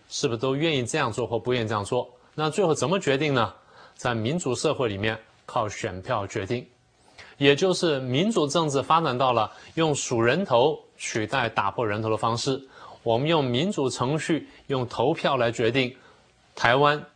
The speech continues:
是统过去还是独，独出来。这个呢，跟魁北克的情况一样。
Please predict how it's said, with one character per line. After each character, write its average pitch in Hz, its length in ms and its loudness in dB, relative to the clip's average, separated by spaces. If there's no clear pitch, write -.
是 - 160 -10
统 110 300 -2
过 151 120 0
去 147 280 -2
还 - 140 -8
是 - 140 -8
独， 98 200 -6
独 110 160 -2
出 113 180 -6
来。 92 220 -6
这 165 140 -2
个 143 100 2
呢， 95 220 -4
跟 143 160 -2
魁 143 180 -2
北 135 140 0
克 123 120 -4
的 113 60 0
情 101 200 -8
况 95 200 -4
一 101 80 -4
样。 110 160 -2